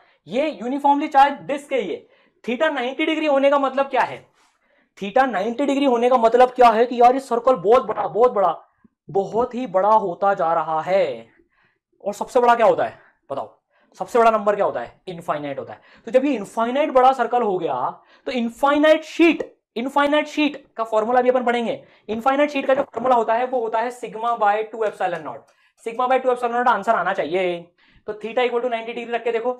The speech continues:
sigma by two epsilon naught आ रहा है। मतलब हमारा फॉर्मूला सही है। तो sigma by two epsilon one minus cos theta,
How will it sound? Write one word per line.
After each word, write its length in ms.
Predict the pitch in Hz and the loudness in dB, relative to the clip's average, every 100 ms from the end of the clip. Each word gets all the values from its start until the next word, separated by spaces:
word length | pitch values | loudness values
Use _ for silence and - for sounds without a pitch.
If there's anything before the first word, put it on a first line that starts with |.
| 214 | -8
sigma 180 | 202 214 | -6 -2
by 100 | 220 | -2
two 100 | 220 | -4
epsilon 220 | 196 196 | -6 -4
naught 140 | 208 | -4
आ 180 | 175 156 | -4 -4
रहा 240 | 151 143 | -4 -4
है। 600 | 139 156 151 151 151 _ _ _ - | -4 -6 -6 -10 -14 _ _ _ -10
मतलब 200 | 143 185 | -2 -2
हमारा 180 | 147 170 | -2 -2
फॉर्मूला 300 | 160 151 170 | -4 -4 -4
सही 200 | 170 127 | -4 -8
है। 60 | |
तो 120 | 113 - | -12 -12
sigma 300 | 214 220 247 | -8 -2 -2
by 80 | 240 | -2
two 100 | 226 | -4
epsilon 240 | 233 269 | -4 -2
one 140 | 214 214 | -4 -4
minus 200 | 226 226 | -6 -6
cos 160 | 196 | -6
theta, 180 | 185 220 | -6 -10